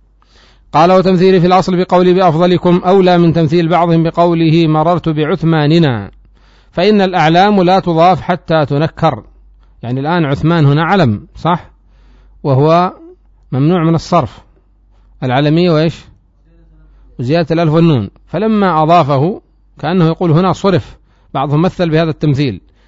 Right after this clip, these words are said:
فرد ابن هشام وقال: "هذا التمثيل الأولى ألا يمثل به". لماذا؟ لأن الأعلام لا تضاف حتى تنكر، الأعلام لا تضاف حتى تنكر.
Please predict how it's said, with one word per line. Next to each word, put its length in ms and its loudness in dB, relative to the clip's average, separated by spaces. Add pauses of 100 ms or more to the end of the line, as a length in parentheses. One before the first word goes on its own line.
(120)
فرد 320 -2
ابن 180 2
هشام 280 0
وقال: 240 0
"هذا 180 0
التمثيل 440 -4
الأولى 400 -2
ألا 140 0
يمثل 380 -2
به". 160 -2
لماذا؟ 460 -2 (640)
لأن 280 0
الأعلام 460 0
لا 140 2
تضاف 320 -2
حتى 300 -4
تنكر، 420 -2 (360)
الأعلام 500 -4
لا 140 -2
تضاف 300 -4
حتى 300 -6
تنكر. 520 -4